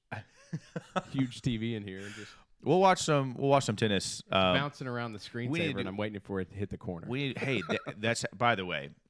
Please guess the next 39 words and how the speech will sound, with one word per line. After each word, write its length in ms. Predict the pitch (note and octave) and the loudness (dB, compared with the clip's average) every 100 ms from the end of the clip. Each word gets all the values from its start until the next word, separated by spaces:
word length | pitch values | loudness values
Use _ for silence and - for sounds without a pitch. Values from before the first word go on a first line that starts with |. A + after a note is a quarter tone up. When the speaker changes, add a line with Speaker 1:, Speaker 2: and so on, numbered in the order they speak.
| - | -10
Speaker 1:
that's 200 | G2+ G#2+ | -2 0
how 120 | C3+ A#2 | 4 4
we're 120 | A2+ | 4
gonna 160 | A2 G2 | 2 2
do 200 | G2 F#2 | 0 2
our 180 | E2+ | 0
N 120 | - E2 | 0 -4
F 140 | D#2+ | -2
L 80 | D2+ | -4
draft. 420 | C#2+ A#1+ - - _ _ _ _ _ _ F2 | -4 -6 -8 -12 _ _ _ _ _ _ -2
Um, 600 | F2+ E2+ E2 D#2+ D#2 - _ _ - - | 0 0 -2 -4 -8 -14 _ _ -18 -6
our, 100 | F2+ | -2
our 60 | E2 | 0
N 160 | E2+ F#2+ | 0 -2
F 60 | |
L 80 | F#2 | -2
draft 320 | D#2 E2 F#2 A#2+ | -2 0 0 0
order 360 | A#2+ C3+ E3 _ _ _ - | -2 -2 -6 _ _ _ -4
is, 600 | F#2 F#2 F2+ E2+ - - _ | -2 -2 -4 -8 -10 -12 _
I 80 | G#2 | -6
don't 80 | A2 | -4
know 60 | G#2 | -4
if 60 | |
you 60 | G#2 | -2
guys 120 | G2 | -2
have 120 | F#2 - | -2 -2
seen 200 | G#2 F#2+ | -2 -2
this, 260 | E2+ E2 | -2 -2
but 160 | - E2+ | -4 -4
some 160 | G#2+ | -4
teachers 280 | F#2+ G2+ E2+ | -4 -6 -6
are 60 | E2 | -8
doing 340 | F2 F#2 E2+ | -6 -4 -6
it 100 | C2+ | -8
where 120 | D2+ | -8
they 120 | E2 E2 | -8 -8
get 140 | F2+ | -8
their 100 | G#2 | -10
projector 680 | A#2 F2+ E2+ - E2 D#2+ | -10 -8 -8 -8 -12 -12